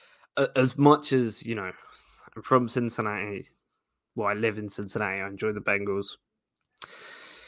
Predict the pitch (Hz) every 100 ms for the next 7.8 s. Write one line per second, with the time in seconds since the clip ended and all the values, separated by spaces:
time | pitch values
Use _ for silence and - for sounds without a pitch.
0 | - - _ _ _ - - 139 127 -
1 | - - - - - - - - - 285
2 | - - 226 262 269 247 - 269 262 -
3 | 247 226 - - - 131 - 117 - 127
4 | 123 113 110 - 127 127 147 147 156 143
5 | 135 131 127 120 - - 117 113 110 -
6 | _ - 113 101 95 90 - - _ _
7 | _ _ _ _ - 127 117 -